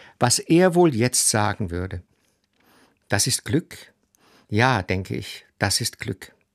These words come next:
Was würde die Welt aufatmen können angesichts der überall drohenden Gewalt, der Ausschreitungen, der Kriege und Terroranschläge,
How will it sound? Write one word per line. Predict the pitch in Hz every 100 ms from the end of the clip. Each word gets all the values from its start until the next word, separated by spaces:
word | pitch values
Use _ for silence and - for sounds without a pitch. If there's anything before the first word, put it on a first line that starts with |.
| _ _ - - - _
Was | 120 127 123
würde | 151 185 185
die | 160 139
Welt | 139 175 202 - -
aufatmen | 123 143 156 - - 101 104 110 104
können | - 104 104 104 _ - - -
angesichts | 139 180 170 165 -
der | 143 147
überall | 180 180 156 151
drohenden | 127 127 151 147 113
Gewalt, | 101 90 110 143 - - _ _ -
der | 117 131
Ausschreitungen, | 151 170 - 143 147 165 160 160 - _ -
der | 120
Kriege | - 156 196 175
und | 143 123
Terroranschläge, | 139 139 160 165 147 - 151 147 151